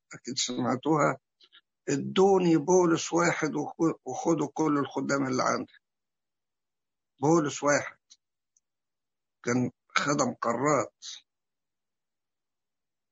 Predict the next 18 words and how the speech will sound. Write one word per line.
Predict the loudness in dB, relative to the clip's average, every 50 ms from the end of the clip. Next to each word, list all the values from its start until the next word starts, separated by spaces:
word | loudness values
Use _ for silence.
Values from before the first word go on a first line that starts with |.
| _ _ _ _
في، | -10 -6 -4 -2 0 0 0 -2 -2 -4 -6 -8 _ _ _ _ _
في | -12 -6 -4
ال-، | -2 -2 -2 -2 -2 -4 -6 -8 -8
القارات | -10 -8 -4 -2 0 0 -2 -2 -4 -4
المعروفة | -2 -2 0 0 0 0 -2 -2 -4 -6 -10
في | -8 -6 -2
ذلك | -2 0 0 -2 -4 -4 -8
الوقت. | -8 -6 -6 -8 -8 -10 _ _ _ _ -20 _ _ _ _ _ _ _ _ _ _ _ _ _ _ _ _ _ _ _ _ _ _ _ _ _ _ _ _ _ _ _ _ _ _ _ _ _ _ _
شوفوا | -2 0 2 2 0 0 0 -2
البابا | 0 2 2 2 2 2 0 -2
ألكسندروس | -2 -4 -4 -4 -2 0 0 0 0 0 -2 0 -2 0 -2 -2 -2
عمل | 0 0 0 0 0 0
معاه، | 0 0 0 0 0 0 -2 -4 -6 -10 _ _ _ _ _ _ _ _ -4
عمل | 0 2 4 4 4 2 0 2
إيه | 2 2 2 2
مع | 2 2 0 0 -2 -2
أثناسيوس | -2 -2 0 2 2 2 0 -2 -4 -8 -10 -8 -6
الصغير | -6 -4 -4 -4 -4 -2 0 0 0 0 -2 -4 -8 -16 -20 -20 -20